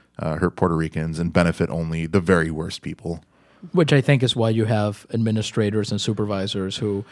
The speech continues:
Speaker 2: in many cases, and hopefully this shows up in a future episode, can be counted on to throw their own teachers under the bus. Um, in this case, are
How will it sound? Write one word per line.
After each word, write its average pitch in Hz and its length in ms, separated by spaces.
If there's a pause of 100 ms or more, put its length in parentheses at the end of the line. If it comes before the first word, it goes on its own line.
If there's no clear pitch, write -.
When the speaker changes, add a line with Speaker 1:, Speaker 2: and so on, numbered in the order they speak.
(320)
Speaker 2:
in 113 140
many 127 240
cases, 117 720
and 101 500
hopefully 107 440
this 107 160
shows 104 280
up 98 100
in 101 60
a 98 40
future 120 320
episode, 104 360
can 143 140
be 147 80
counted 160 380
on 107 160
to 113 80
throw 113 260
their 110 180
own 110 160
teachers 107 400
under 98 240
the 95 60
bus. 113 480 (680)
Um, 113 480
in 120 120
this 123 200
case, - 580 (200)
are 107 380